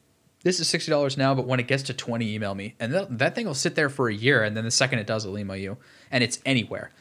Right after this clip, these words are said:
And a lot of these things give you Steam keys that you can actually redeem in Steam, so you actually still get the game in your normal library like you would at the first point. So the value proposition of P C games and the marketplace, as we talked about,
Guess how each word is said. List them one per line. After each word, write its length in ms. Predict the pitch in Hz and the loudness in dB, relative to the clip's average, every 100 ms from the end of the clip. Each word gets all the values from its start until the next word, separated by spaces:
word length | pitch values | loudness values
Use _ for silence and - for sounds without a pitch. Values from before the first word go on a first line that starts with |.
| - - | -20 -2
And 120 | 131 127 | 0 2
a 20 | |
lot 120 | 170 | 2
of 60 | 240 | 0
these 160 | 175 | -2
things 200 | 180 147 | -2 0
give 180 | - 123 | 2 2
you 100 | 117 | 2
Steam 420 | - - 208 247 | 0 -2 0 -2
keys 260 | - 131 120 | 0 -2 0
that 60 | |
you 40 | 123 | -2
can 140 | 127 | 2
actually 320 | 117 - 123 | 0 2 -2
redeem 480 | 110 117 113 135 165 | 0 -2 0 0 2
in 100 | 120 | 0
Steam, 480 | - - 202 165 135 | 0 0 0 2 2
so 320 | - 131 123 - | 2 2 2 0
you 100 | 135 | 0
actually 240 | 170 196 | 0 -2
still 280 | 175 - 151 | -4 -2 -2
get 180 | 147 151 | -4 -6
the 60 | |
game 280 | 135 160 156 | -4 -2 0
in 80 | 135 | 2
your 140 | 135 | 0
normal 320 | 127 139 139 131 | 0 -2 0 -2
library 400 | 113 185 113 117 | -2 -2 -2 -2
like 180 | 117 | -2
you 100 | 120 | -2
would 200 | 117 123 | 0 0
at 160 | 123 120 | 0 -8
the 60 | 113 | -2
first 260 | 180 185 | -2 -2
point. 200 | - 107 - - - - | -4 -6 -8 -20 -20 -6
So 220 | - 147 | 2 4
the 100 | 143 | 4
value 460 | 123 127 165 196 143 | 2 4 4 2 0
proposition 500 | 139 127 - 120 120 | 0 0 0 -2 -2
of 100 | - | -2
P 120 | 135 | -2
C 160 | 123 120 | 0 0
games 320 | 110 104 98 | -2 -2 -4
and 120 | 110 | -6
the 60 | 107 | -2
marketplace, 680 | 107 127 131 107 104 98 104 | 2 2 2 -4 -4 -6 -8
as 80 | |
we 80 | 101 | -8
talked 180 | 107 107 | -6 -4
about, 240 | 107 95 | -2 -4